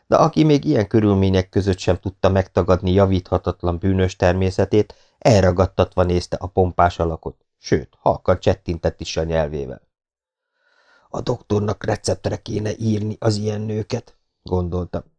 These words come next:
"hogy minden patikában megkaphassa az ember."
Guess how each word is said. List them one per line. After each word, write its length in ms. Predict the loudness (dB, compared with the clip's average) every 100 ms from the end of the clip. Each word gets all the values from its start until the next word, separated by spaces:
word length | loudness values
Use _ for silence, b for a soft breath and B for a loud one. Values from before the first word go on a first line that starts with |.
| _
"hogy 220 | _ -12 -4
minden 540 | 0 0 -2 -8 -4
patikában 680 | -2 0 -4 -4 -6 -6 -10
megkaphassa 680 | -12 -8 -10 -8 -10 -10 -12
az 140 | -10
ember." 440 | -12 -12 -14 -14